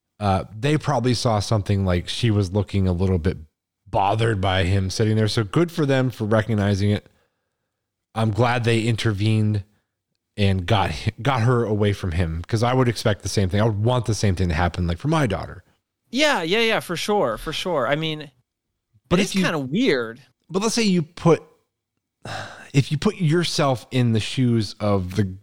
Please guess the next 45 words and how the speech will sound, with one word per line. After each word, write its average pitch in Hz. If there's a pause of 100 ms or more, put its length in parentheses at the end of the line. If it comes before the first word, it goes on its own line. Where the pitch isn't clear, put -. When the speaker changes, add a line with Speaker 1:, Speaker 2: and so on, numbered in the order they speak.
Speaker 1:
the 123
guy, 101
and, 98
like, 110
not, 123
not 156
being 139
a 117
creep 143
though. 87 (1080)
Like, 165
let's 196
say 214
that 202
you 180
were, 135 (100)
you 147
were 147
in 151
a 160
Starbucks, 131 (600)
and 123
Speaker 2:
Yeah. -
Speaker 1:
again, 147
this 139
is 127
a 117 (340)
very 123
hypothetical 104
situation, 95
'cause 98
I 107
don't 123
even 117
know 110
if 95
I 101
would 85
do 107
this 90
in 92
the 85
first 101
place, 85
but, -